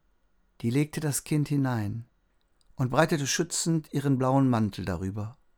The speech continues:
Ochs und Esel in ihrem Winkel rührten sich kaum. Nur in ihren Augen blinkte ein stilles Licht.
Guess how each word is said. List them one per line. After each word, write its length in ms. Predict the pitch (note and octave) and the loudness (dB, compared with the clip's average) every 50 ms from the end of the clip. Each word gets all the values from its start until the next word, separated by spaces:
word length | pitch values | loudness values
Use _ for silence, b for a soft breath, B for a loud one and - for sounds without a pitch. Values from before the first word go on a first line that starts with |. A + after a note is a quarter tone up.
| _ _ _ _ _ _ _ _ _ _ _ _ _ _ _ _ _ _ _ _ _ _ _ _ _ _ _ _ _ _ _ _ - | _ _ _ _ _ _ _ _ _ _ _ _ _ _ _ _ _ _ _ _ _ _ _ _ _ _ _ _ _ _ _ _ -10
Ochs 540 | - D2+ - - _ - - - - - | -8 -8 -8 -10 _ -12 -10 -8 -6 -4
und 300 | G3+ C#3 C#3 C3 - - | -2 -2 -2 -2 -4 -4
Esel 600 | C3+ B2+ B2+ C3+ C3 C3+ C#3+ C#3+ C#3 C#3+ D3 D3 - _ _ _ _ _ _ _ | -2 0 0 0 0 0 0 0 0 0 -2 -6 -10 _ _ _ _ _ _ _
in 140 | C#3 C#3 | 0 2
ihrem 280 | C3+ B2+ B2 B2 B2 A2+ | 2 2 2 2 2 4
Winkel 380 | B2 C3+ D3 D3+ - - D#3 D3 | 4 4 4 2 2 0 -2 0
rührten 420 | B2+ C3 C3+ C3+ C3+ C3+ - C#3 | 0 0 0 0 -2 -2 -4 -4
sich 280 | C3 C#3 C3+ - - - | -2 -2 -6 -8 -10 -8
kaum. 440 | - B2 A#2+ A2+ A2 G#2+ G#2+ A#2 - _ _ _ _ _ _ _ _ _ _ _ _ _ _ _ _ _ _ _ _ _ _ _ | -6 -4 -4 -2 -4 -4 -6 -8 -12 _ _ _ _ _ _ _ _ _ _ _ _ _ _ _ _ _ _ _ _ _ _ _
Nur 200 | E3+ C#3+ D3 F3 | 2 4 4 4
in 80 | F3 E3+ | 4 4
ihren 260 | D3 C#3+ C#3 C3 - | 2 2 2 0 0
Augen 1000 | - A2 A#2+ B2+ B2+ C3+ E3 E3+ E3+ D#3+ D#3+ E3 E3+ E3+ E3+ E3+ E3 D3+ A#2+ | -2 0 0 2 0 0 -2 -2 -2 0 0 0 0 -2 -2 -4 -4 -6 -2
blinkte 840 | A#2+ A#2+ A#2+ C3 C#3 D#3 D3+ - - - - D#3 D3 D3 D3+ D#3 D#3+ - _ _ _ _ _ _ _ _ - _ _ | 0 2 2 2 2 0 -2 -4 -8 -8 -6 -4 -4 -4 -6 -8 -10 -14 _ _ _ _ _ _ _ _ -20 _ _
ein 180 | - A2+ A#2 A#2 | -6 -6 -4 -4
stilles 500 | - - - D3 C#3 C3+ C3 - - - | -6 -8 -6 -4 -4 -4 -4 -6 -6 -6
Licht. 380 | G#2 F2 - - - - - | -6 -6 -6 -12 -18 -20 -20